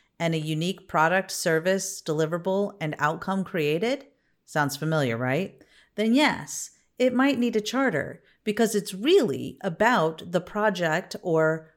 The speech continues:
program or product that's being created. Once it's done, it's done. And in that case,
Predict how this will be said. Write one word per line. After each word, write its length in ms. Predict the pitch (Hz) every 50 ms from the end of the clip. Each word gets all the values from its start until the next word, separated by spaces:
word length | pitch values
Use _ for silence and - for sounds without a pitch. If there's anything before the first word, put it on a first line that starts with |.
| _ -
program 500 | - 208 208 180 175 165 156 156 160 -
or 160 | - 175 160
product 1000 | 160 165 - - 202 190 180 165 151 175 180 220 208 147 - 170 - - - - -
that's 220 | 165 160 156 -
being 240 | - 147 139 139 139
created. 580 | 139 - 214 240 254 247 - 139 - - - _ _ _ _ _ _ _ _ _
Once 460 | - 156 180 214 233 233 233 - - -
it's 240 | 190 180 170 - 170
done, 640 | 160 202 240 277 247 175 156 156 160 160 156 - - _ _ _
it's 180 | - 165 156 -
done. 380 | - - 226 240 196 135 - - - _ _ -
And 140 | 156 160
in 140 | 185 208 220
that 240 | 233 233 233 233 233
case, 640 | - - 208 160 151 160 202 214 - - - - -